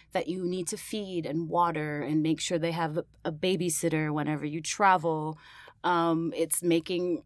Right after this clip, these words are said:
homemade herbicides and gently wiping them down with soap and water.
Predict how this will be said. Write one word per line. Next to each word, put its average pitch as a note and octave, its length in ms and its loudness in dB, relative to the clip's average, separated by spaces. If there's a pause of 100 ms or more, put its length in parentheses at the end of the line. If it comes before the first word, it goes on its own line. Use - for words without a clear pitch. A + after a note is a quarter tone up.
homemade F3 640 0
herbicides C#3 880 -4
and C#3+ 220 -4
gently C#3+ 320 -4
wiping D#3+ 420 -2
them F3+ 180 -2
down F3 400 -2
with E3 120 -2
soap E3 280 -4
and E3+ 180 0
water. E3+ 480 4